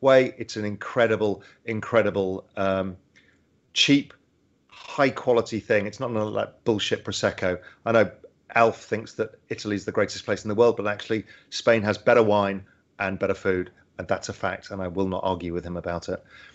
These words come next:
There's a, there's, like, fifty-eight questions from the same people, cag, asking about X R P, Devleti, X R P, X R P, X R P, X R P. I,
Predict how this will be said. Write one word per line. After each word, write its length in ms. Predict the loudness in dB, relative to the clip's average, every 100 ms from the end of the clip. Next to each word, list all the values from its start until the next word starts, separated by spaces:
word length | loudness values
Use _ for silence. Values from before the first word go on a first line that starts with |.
| _ _ 4
There's 140 | 6
a, 180 | 6 2
there's, 260 | -4 -6 -2
like, 240 | 2 2
fifty-eight 520 | 2 0 2 4 4 4
questions 380 | 0 0 -6
from 120 | -10 -10
the 60 |
same 260 | -2 -2 -2
people, 320 | -6 -6 -8
cag, 520 | -8 -4 0 0 -2 -12 -20 -8
asking 340 | 0 0 2 0
about 140 | 2
X 240 | 0 -2 -2
R 140 | -2
P, 440 | -2 -2 0 -4 -10 -20 _ _ _ 2
Devleti, 640 | 4 6 2 2 -2 -2
X 220 | -6 -4
R 160 | -2 -2
P, 500 | -2 -2 -2 -4 -10 _ _ _ -8
X 220 | -6 0
R 80 | 0
P, 420 | 2 -2 0 -2
X 180 | -4 -2
R 120 | -2
P, 320 | 0 -2 0
X 180 | -2 -2
R 80 | -2
P. 420 | 2 2 2 -2 _ _ _ _
I, 200 | 0 0